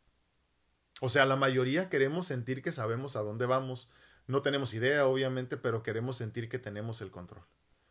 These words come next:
Y sí, o sea, en esencia somos el arquitecto de nuestro destino, ¿no? Sí, totalmente, pero hasta cierto punto.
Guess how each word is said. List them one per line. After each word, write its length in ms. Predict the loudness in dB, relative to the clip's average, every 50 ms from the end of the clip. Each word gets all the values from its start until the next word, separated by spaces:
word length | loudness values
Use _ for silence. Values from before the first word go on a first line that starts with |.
| _ _ _ _ _ -6
Y 120 | -6 -4
sí, 420 | -2 0 0 0 -2 -2 -4 -8 -8
o 100 | -8 -6
sea, 140 | -2 -2 0
en 80 | 0 0
esencia 440 | -2 0 0 0 0 0 0 -2 0
somos 300 | 0 -2 -2 -2 -2 -2
el 120 | 0 0
arquitecto 580 | 0 -2 -4 -8 -10 -4 -4 -4 -4 -2 -4 -4
de 80 | -2 -2
nuestro 280 | -4 -4 -4 -2 -2
destino, 480 | 0 -2 -2 -4 -6 -4 -4 -4 -4 -4
¿no? 100 | -6 -6
Sí, 160 | -8 -8 -10
totalmente, 800 | -8 -6 -6 -4 0 0 0 0 0 -2 -4 -4 -6 -10 -14 -16 _ _ -20 -20 -16 _
pero 140 | -4 -4 -4
hasta 160 | -4 -4 -6
cierto 360 | -2 -2 -2 -2 -2 -6 -8 -8
punto. 300 | -8 -8 -8 -10 -14